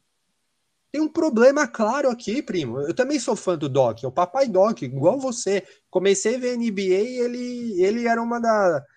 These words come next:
das potências, vamos dizer assim. Ele era um, um dos ícones. Mas, cara, tem que ser, tem que ser dita a verdade.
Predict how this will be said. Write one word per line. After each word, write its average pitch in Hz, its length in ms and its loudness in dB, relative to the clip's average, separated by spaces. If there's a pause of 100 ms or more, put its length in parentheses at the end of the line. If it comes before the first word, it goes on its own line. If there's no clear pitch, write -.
(280)
das 165 420 -2
potências, 180 720 2
vamos 147 200 -2
dizer 139 140 -2
assim. 135 340 -6
Ele 139 120 -2
era 160 160 0
um, 185 220 -6
um 170 100 -4
dos 170 240 -4
ícones. 123 560 -8 (340)
Mas, 214 320 -2
cara, 285 280 -2
tem 240 160 -4
que 233 60 -6
ser, - 240 -10
tem 254 140 -8
que - 80 -14
ser 294 140 -4
dita 233 220 -2
a 269 40 0
verdade. 175 720 -2